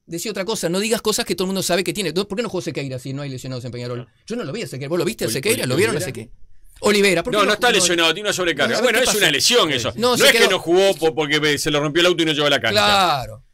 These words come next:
Speaker 3: Es una lesión. Está bien, no es que está lesionado y no puede jugar seis meses, pero una sobrecarga,
Speaker 1: Ahí
Speaker 3: en
Speaker 1: está.
Speaker 3: definitiva, es un problema físico.
Speaker 1: Entonces no, no, no vas por ahí, ¿sabés? Yo no, eso no lo, no lo puedo sostener.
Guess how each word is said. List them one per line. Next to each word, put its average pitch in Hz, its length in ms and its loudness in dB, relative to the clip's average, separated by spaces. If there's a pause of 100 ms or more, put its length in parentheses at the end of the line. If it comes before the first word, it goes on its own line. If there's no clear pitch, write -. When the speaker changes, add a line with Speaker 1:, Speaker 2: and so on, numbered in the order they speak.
(100)
Speaker 3:
Es - 220 0
una 170 160 4
lesión. 147 420 2
Está 95 140 -6
bien, 165 220 0
no 139 60 -4
es 160 60 -4
que 131 80 -10
está 120 140 -6
lesionado 117 400 -8
y 120 40 -10
no 117 80 -12
puede 117 100 -14
jugar 113 140 -10
seis 104 160 -10
meses, 190 380 -2 (280)
pero 113 140 -6
una 160 140 0
sobrecarga, 147 480 2
Speaker 1:
Ahí 143 80 4
Speaker 3:
en 120 100 0
Speaker 1:
está. 120 100 -2
Speaker 3:
definitiva, 165 540 0 (180)
es 170 160 -4
un 202 80 -6
problema 160 320 0
físico. - 580 -4 (300)
Speaker 1:
Entonces 240 400 -4
no, 233 360 2
no, 240 180 -2
no 233 220 -4
vas 214 240 -6
por 143 200 -10
ahí, 139 160 -4
¿sabés? 170 240 -4
Yo 233 120 -4
no, 226 100 -6
eso 226 180 -6
no 202 140 -4
lo, 175 140 -2
no 180 120 -4
lo 180 120 -2
puedo 175 180 -4
sostener. 123 420 -4